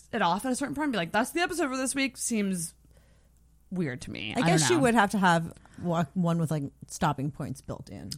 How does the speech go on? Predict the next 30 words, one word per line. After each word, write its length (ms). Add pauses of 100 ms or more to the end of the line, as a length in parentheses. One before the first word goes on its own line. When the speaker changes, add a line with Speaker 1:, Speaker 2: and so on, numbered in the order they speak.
Speaker 1:
Yeah. 220 (300)
Speaker 2:
Yeah. 220 (220)
Speaker 1:
I 60
mean, 180
if 300
you're 120
getting 260
a 80
guest 280
and 120
you're 80
getting 220
a 60
bunch 220
of 140
content. 360 (300)
And 100
I, 100 (140)
and 120
again, 220
I 100
think 160
that 100
this 160
works 260
for 140
other 560 (160)
types 280
of 100
podcasts. 840